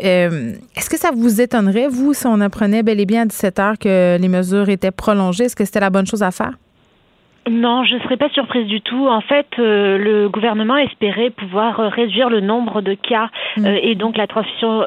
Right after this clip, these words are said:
Speaker 2: journalier et la transmission, euh, communautaire avec ce défi vingt-huit jours. Malheureusement, ça n'a pas fonctionné à la hauteur de leurs attentes et de leurs objectifs. On a encore, euh, autour de huit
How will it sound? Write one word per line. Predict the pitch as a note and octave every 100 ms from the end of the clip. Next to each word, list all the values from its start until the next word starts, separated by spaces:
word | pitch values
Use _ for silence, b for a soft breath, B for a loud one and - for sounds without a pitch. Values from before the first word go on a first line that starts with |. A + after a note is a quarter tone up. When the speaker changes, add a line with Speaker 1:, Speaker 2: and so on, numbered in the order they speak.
| F3
Speaker 2:
journalier | F#3+ G#3 G3+ G3 A#3 A#3+
et | -
la | G3
transmission, | F#3 G#3 G3+ F#3+ A3+ A3+
euh, | G3
communautaire | - G#3 G#3 G3+ A#3 A3+
avec | G3 F#3+
ce | G3
défi | F#3+ A3+
vingt-huit | G#3+ G3+ G#3+ G3+
jours. | G#3 C4
Malheureusement, | A#3 G#3 G#3 G3+ G3+ A#3+ B B B -
ça | A3
n'a | G#3
pas | A#3+
fonctionné | A#3 A#3 - A3 A#3+
à |
la | A3 G3
hauteur | - A3+
de | G#3
leurs | G3 F3+
attentes | G3 - G#3+ A3+ G#3
et | F#3+
de | F3+
leurs | F#3+ F3+
objectifs. | G3 F3+ F#3 - B3+ - E3+ B B -
On | G3+ G3+
a |
encore, | G3 G3+ A3+ A#3 G3+
euh, | F#3 F3+ F3
autour | F#3+ - A#3 G#3+
de | F#3 F3+
huit | F#3